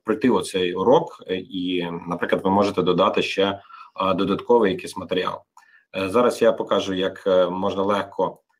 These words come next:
е, створити тест, який дозволить повторити, наприклад, попередній матеріал, е, чи закріпити поточний. Е, в-, легеньке налаштування, в-, в-,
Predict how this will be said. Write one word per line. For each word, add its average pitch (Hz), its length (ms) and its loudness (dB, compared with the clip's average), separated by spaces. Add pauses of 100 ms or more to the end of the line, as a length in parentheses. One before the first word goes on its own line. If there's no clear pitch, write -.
(120)
е, 92 80 -2
створити 98 480 -4
тест, 165 540 -2
який 101 540 -4
дозволить 104 520 -2
повторити, 104 420 -2
наприклад, 85 300 -8
попередній 151 440 2
матеріал, 135 560 2 (380)
е, 95 180 2
чи 127 420 2
закріпити 98 760 -4 (200)
поточний. - 600 -4 (760)
Е, 95 100 -4
в-, 90 180 -10 (460)
легеньке 120 480 2
налаштування, 151 1120 4
в-, 98 600 -2
в-, - 180 -16